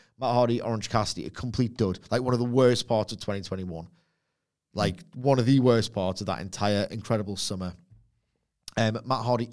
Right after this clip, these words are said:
Ethan Page. Did Ethan Page get over as a result of that story and that character? Okay. Uh, Matt Hardy and Hook dragged him down.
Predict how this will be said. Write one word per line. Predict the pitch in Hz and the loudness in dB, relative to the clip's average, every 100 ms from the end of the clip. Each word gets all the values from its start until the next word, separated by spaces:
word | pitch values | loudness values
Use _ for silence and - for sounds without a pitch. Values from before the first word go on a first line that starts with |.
| 135 | -8
Ethan | 117 113 | -8 -2
Page. | 113 98 90 - - - | 0 0 -4 -10 -20 -10
Did | 104 - | -10 -8
Ethan | 110 107 | -8 -6
Page | 104 107 113 | -2 0 2
get | 120 113 | 0 2
over | 127 123 131 139 | 0 2 -2 -2
as | 123 | -4
a | 120 | -2
result | 117 123 98 | 0 -2 -2
of | 104 | -2
that | 107 | 0
story | - - - 131 123 110 98 | 0 -2 2 2 2 0 -2
and | 101 | -4
that | 104 101 - | -4 -6 0
character? | 117 110 104 98 - 76 - - - _ _ | 2 2 0 -4 -6 -8 -10 -16 -20 _ _
Okay. | 98 95 104 104 - - - | -10 2 4 4 -2 -16 -4
Uh, | 101 - | -2 -2
Matt | 107 113 95 | -2 -2 2
Hardy | 113 98 110 | 2 2 -2
and | |
Hook | 98 151 185 - - - | 2 2 2 -8 -18 -2
dragged | 98 92 | 0 2
him | 104 101 | -2 0
down. | 110 107 104 | 0 0 -2